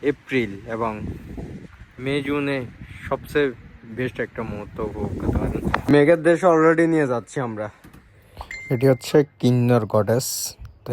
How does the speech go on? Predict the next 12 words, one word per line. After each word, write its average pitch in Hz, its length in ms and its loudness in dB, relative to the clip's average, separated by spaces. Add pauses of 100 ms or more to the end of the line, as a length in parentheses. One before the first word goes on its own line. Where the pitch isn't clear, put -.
এটা 104 140 2 (100)
থেকেও 117 300 2 (200)
অসাধারণ 104 400 0 (120)
একটা - 180 0 (140)
ভিউ 104 180 0 (120)
পাবেন, 104 260 2 (880)
যেটা 107 200 4 (260)
সাজেকে 104 460 0 (140)
মিজোরাম 113 480 0
ভিউতে 113 320 0 (200)
সবচেয়ে 110 380 0 (100)
বেস্ট 110 220 0